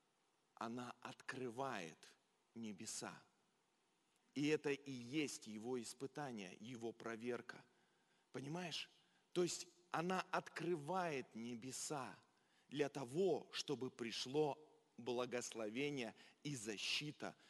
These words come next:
на твоей жизни. Поэтому, друзья мои, когда мы начинаем бороться с какими-то вещами,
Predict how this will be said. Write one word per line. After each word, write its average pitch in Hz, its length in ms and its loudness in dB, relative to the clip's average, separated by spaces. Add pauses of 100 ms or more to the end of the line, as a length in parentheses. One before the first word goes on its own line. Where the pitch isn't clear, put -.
(120)
на 113 200 0
твоей 104 600 0 (100)
жизни. 104 580 -2 (1120)
Поэтому, 202 500 6
друзья 202 380 2
мои, 220 300 6
когда 156 280 6
мы 202 120 8
начинаем 202 580 4
бороться 190 520 10
с - 100 2
какими-то 185 500 4
вещами, 160 760 4